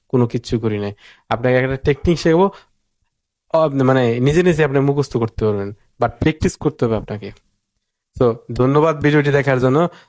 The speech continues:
যদিও ভিডিওটি একটু লম্বা হচ্ছে বা একটু মনোযোগ সহকারে শুনবেন, আমি কি কি বলতে চাচ্ছি একটু মনোযোগ সহকারে যদি শুনেন,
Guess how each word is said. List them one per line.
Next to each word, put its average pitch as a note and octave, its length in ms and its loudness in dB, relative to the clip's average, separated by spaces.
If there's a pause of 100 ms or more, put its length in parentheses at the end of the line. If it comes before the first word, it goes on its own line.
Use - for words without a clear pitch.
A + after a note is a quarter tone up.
(220)
যদিও D#3 280 2 (100)
ভিডিওটি F3+ 340 4
একটু F3 120 0 (100)
লম্বা D#3+ 280 2 (100)
হচ্ছে C#3+ 260 -2
বা C3 100 2
একটু C3 180 -4
মনোযোগ E3 380 2
সহকারে F3+ 360 2
শুনবেন, B2+ 240 2
আমি B2 220 2
কি E3 180 0
কি E3 100 2
বলতে D#3 400 2
চাচ্ছি C#3+ 340 -2
একটু - 120 -2 (120)
মনোযোগ D3+ 300 2 (100)
সহকারে C#3 340 2
যদি C#3+ 200 2
শুনেন, C#3+ 220 -2